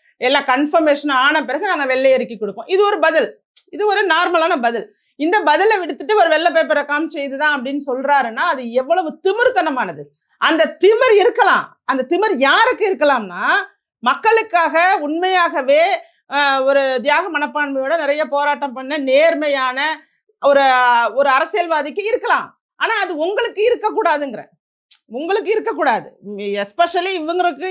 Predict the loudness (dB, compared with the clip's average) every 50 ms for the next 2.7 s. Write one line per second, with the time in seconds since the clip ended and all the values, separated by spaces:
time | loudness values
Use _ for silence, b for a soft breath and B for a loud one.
0 | -6 -6 -8 -4 -2 -2 -2 -2 -2 -4 -4 -2 -2 -4 -4 -2 -2 0 2 2
1 | 2 0 0 -2 -2 0 2 2 2 2 0 -2 -2 -4 -6 -4 -4 -4 -2 0
2 | 0 2 2 2 0 0 -2 -2 -2 -4 -4 -4 -8 -20